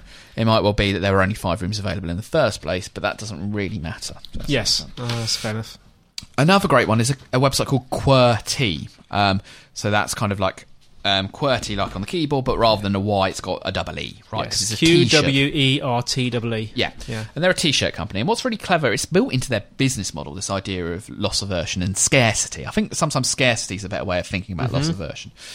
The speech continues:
Speaker 1: Um, and they have t-shirts which are only available for forty-eight hours. For the first twenty-four hours, they're cheap, and then the second twenty-four hours, they bump up a bit in pricing. Now, whenever you go to their homepage or go to the product pages, it's got a live clock there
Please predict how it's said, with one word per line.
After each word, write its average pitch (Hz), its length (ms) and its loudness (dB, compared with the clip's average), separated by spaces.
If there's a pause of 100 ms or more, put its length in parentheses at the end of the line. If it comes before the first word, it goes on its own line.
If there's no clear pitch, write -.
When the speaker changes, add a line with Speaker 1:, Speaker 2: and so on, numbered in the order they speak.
(440)
Speaker 1:
Um, 123 360 4
and 123 360 2
they 147 320 0
have - 180 -4
t-shirts 92 480 -4
which - 180 -6
are 92 180 0 (460)
only 151 200 4
available 104 340 0
for - 80 -10
forty-eight 95 640 -4
hours. - 360 -10
For - 120 -12
the 113 60 -6
first 131 400 2
twenty-four 135 600 0
hours, 120 340 2
they're 101 120 0
cheap, - 400 -2
and 107 100 -2
then 101 180 0
the 98 60 -2
second 107 300 -4
twenty-four 90 380 -6
hours, 87 140 -4
they - 80 -4
bump - 340 -4
up - 120 -12
a - 40 -20
bit - 140 -14
in - 80 -16
pricing. - 460 -14 (600)
Now, 117 160 4
whenever 180 280 4
you 208 120 2
go 143 260 6
to - 120 -4
their 117 120 4
homepage 104 420 0
or 101 60 -2
go 117 240 4
to - 100 -6
the 98 80 -6
product - 300 -2
pages, 92 380 -6
it's - 120 -8
got - 200 -2
a - 160 -4
live 110 720 2
clock - 380 -4
there 60 280 -10